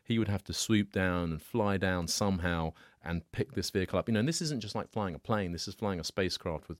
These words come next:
completely different handling. Um, a-, and, and if it went wrong, everything would depend on him. So, so he was up there, and he had a very quiet time up there, uh, while they were on the surface, but, but all the time he had to be prepared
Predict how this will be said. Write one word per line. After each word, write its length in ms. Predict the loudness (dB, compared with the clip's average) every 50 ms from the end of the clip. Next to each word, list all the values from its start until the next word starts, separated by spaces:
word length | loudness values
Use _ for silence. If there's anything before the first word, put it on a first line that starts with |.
| _ _
completely 640 | -20 -20 _ _ _ -14 -8 -4 -4 -4 -4 -4 -6 -6
different 320 | -6 -6 -6 -6 -14 -12 -12
handling. 400 | -12 -12 -10 -10 -12 -12 -14 -14 -16 -20 -20 -20 -20 -20 -20 _ -4
Um, 320 | -2 0 0 0 -2 -4 _ _ -6
a-, 200 | -4 -2 -2 -4 -4
and, 400 | -4 -2 0 0 0 -2 -2 -4 -8 _ _ _ _ _ -6
and 200 | -4 -4 -4 -4 -6 _ -2
if 240 | -2 -2 0 -2
it 100 | -4 -2
went 180 | -2 -4 -6 -4
wrong, 400 | -2 -2 -2 -2 -4 -8 -12 -14 -20 _ _ _ _ _ _ _ _ _ _ _ _ _ _ -6
everything 380 | -6 -6 -6 -6 -10 -12 -10 -10
would 120 | -10 -10
depend 300 | -12 -10 -8 -6 -6 -6
on 120 | -6 -8 -6
him. 180 | -8 -8 -10 -10 -12
So, 360 | -8 -4 -2 0 0 0 0 -4 -6 -16 -20 -20 _ _
so 460 | -6 2 6 6 8 8 8 6 4 2
he 160 | 2 4 4 4
was 180 | 4 4 4
up 160 | 2 2 2
there, 460 | 2 2 4 4 4 2 2 -2 -4 -8 _ -8
and 240 | -4 -4 -2 -2
he 60 | -2 -2
had 100 | -2 -2
a 60 | 0
very 240 | 2 4 4 4 2
quiet 420 | 0 -2 -2 0 0 0 0 -2
time 300 | -4 -4 -2 -2 -2 -2
up 120 | -4 -6 -4
there, 440 | -2 0 0 2 0 0 -2 -4 -6 -8
uh, 260 | -10 -8 -8 -8 -8
while 360 | -8 -8 -6 -4 -2 -2 -2
they 140 | -2 -2 -2
were 100 | -2 -4
on 60 | -4
the 60 | -6
surface, 380 | -4 -4 -4 -4 -4 -6 -8 -8
but, 280 | -6 -4 -4 -4 -4 _ _
but 140 | -10 -10 -10 _ _ _ -2
all 220 | 0 2 2 2
the 80 | 2 0
time 280 | 0 -2 -4 -4 -4
he 60 | -4
had 100 | -6 -6
to 60 | -6 -8
be 80 | -14
prepared 580 | -14 -14 -16 -10 -6 -4 -4 -2 -4 -6 -6